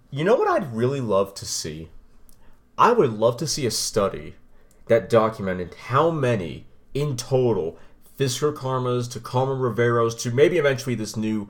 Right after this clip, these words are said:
Karma Revero G T S, G T Ss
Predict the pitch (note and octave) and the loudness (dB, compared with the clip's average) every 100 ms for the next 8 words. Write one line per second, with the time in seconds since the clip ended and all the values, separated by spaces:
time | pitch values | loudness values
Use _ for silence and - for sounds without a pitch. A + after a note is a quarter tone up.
0 | - - - - C3 A#2 G#2+ G#2+ G#2 G2 | -14 -20 -8 -4 -2 -2 0 2 2 -2
1 | - F#2+ - F2+ C#2+ - - - - _ | -8 -12 -10 -8 -8 -8 -14 -16 -20 _
2 | _ _ _ _ _ _ - A2 - G2+ | _ _ _ _ _ _ -8 -6 -2 0
3 | F#2 G#2 E2+ | 0 -4 -8